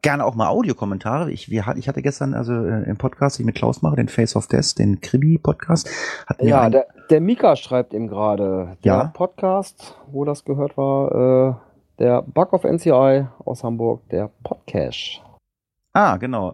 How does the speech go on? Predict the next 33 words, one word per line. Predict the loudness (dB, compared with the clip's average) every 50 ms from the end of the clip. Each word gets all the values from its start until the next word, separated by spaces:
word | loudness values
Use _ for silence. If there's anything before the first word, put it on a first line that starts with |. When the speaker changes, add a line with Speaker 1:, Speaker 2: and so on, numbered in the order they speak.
| -10 -12 -10
Speaker 1:
der | -8 -8 -6
war | -6 -8
das | -10 -12 -14
genau. | -16 -14 -14 -10
Und | -10 -6 -4 -2
ach, | -2 -2 -4
hier, | -4 -4 -2 -2 -2
danke, | -2 -4 -6 -6 -4 -4 -4 -4 -4
hier, | -2 0 0 0 0 -2 -2
Chat | -4 -4 -4 -2
funktioniert | -6 -6 -4 0 -2 -2 -2
super. | -4 -2 2 2 2 2 0 -4 -16 -20 -20 _ _ _
Die | -2 0 2
Hashima-Insel, | 0 0 0 0 0 0 0 0 0 0 -2 -4 -4 -4 -4 -6 -6 -6 -6 -6 -6 -4 -4 -6 -8 -8 -12 -14 -14 -14 -12
äh, |
schreibt | -12 -8 -4 -4 -4 -2 0
der | 0
Micha. | 0 0 -2 0 0 -2 -2 -2 -8 -16 -14 -12 -12 -12 -12 -14 -16 -8 -6
Hashima-Insel | -6 -4 -2 -2 0 2 2 2 2 2 0 0 0 0 2 2 2 2 0
und, | 0 0 -2 -2 -2
äh, | -2 -2 -2 0 2
ja, | 2 2 2 2 2
wie | 2 2 2
ha-, | 2
je-, | 2 0 -2 -2
jetzt | 0 -2 -2 -2 0 0
noch | -2 -2 0 2
raussuchen | 2 2 2 2 -4 -4 -4 -4
schnell, | -4 0 0 2 2 2
wie | 0 0 2
heißt | 0 0 0 -4 -6
dieser, | -2 0 2 2 2 2
ähm, | 0 2 2 0 -2